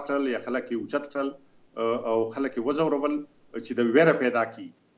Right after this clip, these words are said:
خو دومره ډېر خلک، لکونه خلک دي چې څومره خلک وویري. نو لهذا، اه، هغې هغسې تاثیر ونه کړو څوم-، څه کوم چې هغوی غوښتل. اوس هم هغوی په مختلفو طریقو باندې، اه، خلکو د یارولو، ترولو کوششونه کوي. خو تاسو خبره صحیح ده، اه، چې جرنالستان هم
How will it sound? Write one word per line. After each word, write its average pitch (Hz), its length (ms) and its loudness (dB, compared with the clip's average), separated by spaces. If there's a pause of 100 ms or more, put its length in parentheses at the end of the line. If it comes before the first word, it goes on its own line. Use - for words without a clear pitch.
(100)
خو 156 60 -6
دومره 202 300 0
ډېر 190 280 2
خلک، 190 240 -2
لکونه 160 320 0
خلک 175 300 -2
دي 165 140 -2 (360)
چې 262 60 -6 (100)
څومره 208 200 2
خلک 160 300 2
وویري. 120 480 2 (460)
نو 131 80 2
لهذا، 170 420 2
اه، 135 440 -2 (120)
هغې 170 180 -6 (180)
هغسې 156 360 -6
تاثیر 135 300 -6
ونه 156 120 -6
کړو 160 160 -8
څوم-، 135 260 -10
څه 139 100 -18
کوم 156 160 -6
چې - 80 -4
هغوی 131 160 0
غوښتل. 107 380 -4 (480)
اوس 269 220 2
هم 220 120 -2
هغوی 165 240 2
په 156 360 -2
مختلفو 156 380 -2
طریقو 139 300 -2
باندې، 135 340 2 (460)
اه، 123 300 0
خلکو 139 420 -4
د 120 80 -2
یارولو، 120 500 0
ترولو 123 420 0
کوششونه 123 460 -8
کوي. 147 160 2
خو 120 100 -2
تاسو 143 220 2
خبره 143 200 0
صحیح 175 260 -2
ده، 135 100 8
اه، - 540 -4
چې 123 140 -6
جرنالستان 123 640 2
هم 156 100 2